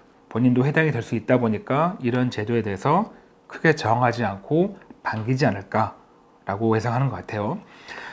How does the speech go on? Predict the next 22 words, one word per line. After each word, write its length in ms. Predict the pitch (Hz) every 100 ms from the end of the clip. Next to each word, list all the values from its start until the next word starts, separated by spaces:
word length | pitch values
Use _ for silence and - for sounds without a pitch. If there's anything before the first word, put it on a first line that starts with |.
| - -
어, 200 | 107 104
거기다가 380 | 139 156 175 156
이제, 520 | 123 139 143 135 135 - - - _ _
음, 140 | 110 104
이거는 260 | 131 170 165
이미 280 | 131 180 175
나왔던, 840 | 110 139 - 180 160 135 113 90 98 - _ 135
얘기가 260 | 139 165
나왔던 400 | 127 107 127 180
부분인데, 720 | 143 123 107 98 139 131 98 85 - _ -
음, 400 | 117 113 113 110
주택을 340 | - 127 160 160
하나 240 | 160 233
가지고 400 | 220 110 139 156
있는데 580 | 127 104 135 143 95 - - - _ - - - -
우리 320 | 127 135 139
아버님, 720 | - 107 156 170 165 170 170 - -
어머님 420 | - 113 135 147 143
세대처럼 800 | 170 175 175 117 101 110 92 - - - - - - _ _ _ _
소득이 340 | - 208 202 156
없는 220 | 104 143
거죠. 320 | 113 92 -